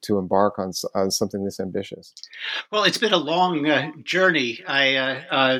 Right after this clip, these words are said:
Speaker 2: I started my career studying the French colony of Acadia, which is conquered, uh, by the British and becomes Nova Scotia. And I,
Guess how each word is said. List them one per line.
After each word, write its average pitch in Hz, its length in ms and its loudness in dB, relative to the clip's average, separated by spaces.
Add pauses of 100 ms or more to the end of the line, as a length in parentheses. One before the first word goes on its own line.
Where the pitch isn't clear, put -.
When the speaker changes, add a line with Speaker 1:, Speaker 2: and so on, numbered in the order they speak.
(160)
Speaker 2:
I 147 80 2
started 170 400 2
my 147 140 4
career 151 320 0
studying 135 560 2
the 127 160 2
French 156 340 0
colony 139 340 4
of 131 100 2
Acadia, 147 600 2
which 127 180 0
is 127 120 2
conquered, 139 580 2
uh, 120 200 2 (180)
by 123 180 4
the 113 220 -2 (500)
British 127 320 4
and 113 100 0
becomes 127 380 0
Nova 131 300 4
Scotia. 131 560 2
And 123 260 -2
I, 123 400 2